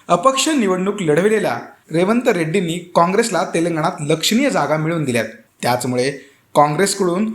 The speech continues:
मुख्यमंत्री पदाचे दावेदार म्हणून त्यांच्याकडे पाहिलं जातंय. रेवंत यांचा जन्म आठ नोव्हेंबर एकोणीसशे सदुसष्ट रोजी झाला. त्यांच्या वडिलांचं नाव अनुमुला नरसिंह रेड्डी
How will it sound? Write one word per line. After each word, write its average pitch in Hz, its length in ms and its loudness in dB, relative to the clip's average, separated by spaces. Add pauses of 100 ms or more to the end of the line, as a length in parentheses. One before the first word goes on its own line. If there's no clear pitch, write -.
(160)
मुख्यमंत्री 269 580 2
पदाचे 180 420 0
दावेदार 156 400 0
म्हणून 190 220 -2
त्यांच्याकडे 147 400 -2
पाहिलं 202 280 0
जातंय. 123 320 -4 (400)
रेवंत 269 400 2
यांचा 185 280 0
जन्म 156 320 -2 (140)
आठ 247 280 0
नोव्हेंबर 170 400 0
एकोणीसशे 160 420 -6
सदुसष्ट 208 380 -4
रोजी 139 240 0
झाला. 113 240 -4 (440)
त्यांच्या 123 260 -4
वडिलांचं 120 420 -2
नाव 131 200 -2 (520)
अनुमुला 254 460 2
नरसिंह 226 460 0
रेड्डी 127 360 -4